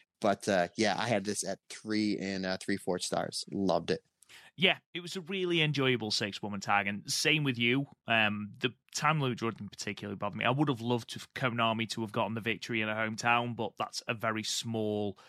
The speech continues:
Speaker 2: nitpick. Um, I thought the added effect of Julia hitting the Glorious Driver after the bell as well, just to add that extra bit of sort of, "I could have beaten you, I just didn't," and then chasing her all the way to the back.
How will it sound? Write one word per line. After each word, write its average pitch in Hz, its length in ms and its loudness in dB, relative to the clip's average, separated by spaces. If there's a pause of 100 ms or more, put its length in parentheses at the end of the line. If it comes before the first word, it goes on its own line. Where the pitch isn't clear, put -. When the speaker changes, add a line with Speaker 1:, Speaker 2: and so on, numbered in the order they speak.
(540)
Speaker 2:
nitpick. 127 800 -2 (160)
Um, 107 540 2 (100)
I 127 80 2
thought 120 520 2
the 120 180 4
added 120 300 4
effect 117 360 0
of 117 100 -10
Julia 120 400 0
hitting 110 260 -2
the 110 60 -4
Glorious 110 480 2
Driver 104 380 4
after 104 280 0
the 104 80 -2
bell 107 360 2
as 98 120 -8
well, 110 280 4
just - 240 -6
to - 80 -4 (100)
add 107 240 2
that 110 180 0
extra 110 380 -2
bit 104 300 -4
of 107 440 -8
sort - 320 -4
of, - 80 -18 (720)
"I 113 140 2
could 131 300 0
have 113 160 -4
beaten 117 280 -2
you, 101 220 -6 (140)
I 104 100 0
just - 220 -8
didn't," 107 420 -6 (320)
and 113 140 0
then 104 120 0
chasing 107 380 0
her 104 140 -2
all 104 100 -2
the 101 60 -6
way 104 160 0
to - 120 -8
the 101 80 -8
back. - 380 2